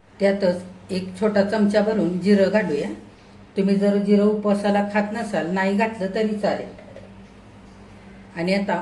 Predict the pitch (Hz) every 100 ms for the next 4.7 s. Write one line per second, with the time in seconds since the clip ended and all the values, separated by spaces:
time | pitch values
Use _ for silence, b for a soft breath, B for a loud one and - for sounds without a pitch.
0 | - 196 190 196 190 214 202 214 - 180
1 | 220 202 180 170 180 160 156 - 202 185
2 | 190 214 214 233 202 196 202 202 156 135
3 | - 214 - - - - - - - _
4 | _ - - - 196 185 180